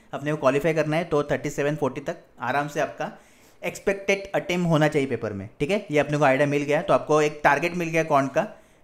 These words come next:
कि आपको ज़ीरो से लेके किधर तक जाना है, ओके, out of fifty questions। तो ये है कौन का, अभी जो क्या क्या आपको यूज़ करना है इसके लिए,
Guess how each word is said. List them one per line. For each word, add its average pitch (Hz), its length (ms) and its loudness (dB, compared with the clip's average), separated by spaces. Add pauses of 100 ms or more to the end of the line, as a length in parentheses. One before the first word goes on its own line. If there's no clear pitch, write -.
कि 143 40 -2
आपको 151 580 0
ज़ीरो 135 300 0
से 151 140 0
लेके 147 220 -4
किधर 143 260 -4
तक 143 120 -8
जाना 113 220 -4
है, 104 180 -14 (260)
ओके, 185 180 -6 (180)
out 127 140 -4
of 135 80 -8
fifty 120 240 -10
questions। 101 400 -14 (600)
तो 156 60 2
ये 180 200 4
है 196 120 4
कौन 175 280 4
का, 185 220 -2
अभी 165 240 0 (180)
जो 156 120 -6
क्या 156 180 -2
क्या 165 140 0
आपको 160 160 -2
यूज़ 156 240 -2
करना 170 240 -2
है 170 100 -2
इसके 160 200 -8
लिए, 170 220 -6